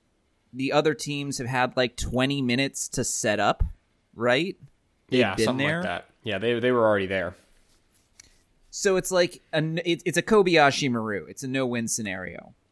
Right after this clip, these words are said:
Speaker 1: But Ender wins basically by cheating. He does, like, a,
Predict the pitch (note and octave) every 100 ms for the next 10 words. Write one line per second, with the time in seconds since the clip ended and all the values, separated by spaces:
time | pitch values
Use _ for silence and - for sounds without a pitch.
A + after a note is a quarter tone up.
0 | _ _ _ _ _ _ _ - A#2 C#3+
1 | D3 D#3 D3+ B2 E3+ G3+ D#3+ C#3+ C3 -
2 | B2 D3 C3+ D3 C#3+ B2 A2 G2+ - -
3 | C#3 G#2 C#2 _ _ - B2+ B2+ A#2+ A2
4 | A#2+ A2+ G#2+ A#2 G#2+